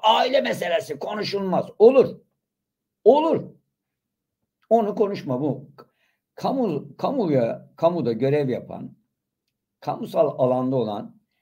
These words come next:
herkes konuş. Sanatçısından siyasetçisine, bürokratından,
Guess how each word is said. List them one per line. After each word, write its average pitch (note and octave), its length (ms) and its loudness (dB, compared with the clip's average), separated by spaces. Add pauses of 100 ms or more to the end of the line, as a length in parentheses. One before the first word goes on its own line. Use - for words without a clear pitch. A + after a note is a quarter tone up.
(140)
herkes C#3+ 600 -6
konuş. A2+ 220 -14
Sanatçısından E3 840 -4
siyasetçisine, C3+ 1120 -4 (220)
bürokratından, C#3+ 1040 0